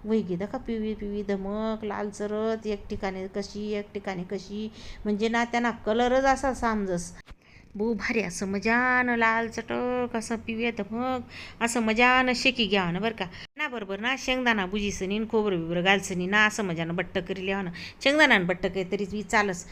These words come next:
आणि गणत चटण्या आपल्या ना सरलास किचन चॅनलवर शेतीस तुम्ही नक्की जायचं ना का.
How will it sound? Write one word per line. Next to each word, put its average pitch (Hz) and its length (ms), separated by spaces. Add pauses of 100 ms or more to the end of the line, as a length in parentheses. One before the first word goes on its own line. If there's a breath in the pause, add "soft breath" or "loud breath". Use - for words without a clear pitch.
(220 loud breath)
आणि 208 120
गणत 233 220 (100)
चटण्या 254 300
आपल्या 240 280
ना 254 120
सरलास 247 400
किचन 180 300
चॅनलवर 185 460
शेतीस 214 400
तुम्ही 220 160
नक्की 208 360
जायचं 226 380
ना 185 100
का. 190 140